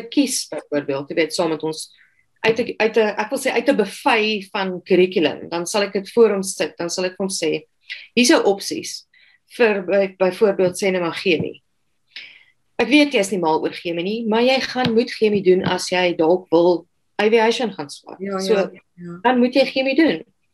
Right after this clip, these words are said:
Speaker 2: So, kom ons kies iets wat vir jou gaan genot daar uitbied, maar wat jou ook die kennis gaan gee." So dan lê ek daai buffet voor hom uit en dan moet hy saam met my daar in delf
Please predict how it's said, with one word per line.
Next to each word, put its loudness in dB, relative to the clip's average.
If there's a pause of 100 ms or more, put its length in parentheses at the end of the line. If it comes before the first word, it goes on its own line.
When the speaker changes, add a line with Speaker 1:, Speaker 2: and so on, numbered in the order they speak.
(480)
Speaker 2:
So, 4 (360)
kom 2
ons 4
kies 6
iets -4
wat -6
vir 0
jou 0
gaan -4
genot 0 (220)
daar 2
uitbied, -2
maar 0
wat 2
jou 0
ook 4
die -2
kennis -6
gaan -20
gee." -16 (720)
So 2
dan 2
lê 4
ek -2
daai 0
buffet -2
voor -2
hom -4
uit -6
en -2
dan 0
moet 0
hy 2
saam 0
met 0
my 2
daar -2
in -4
delf -4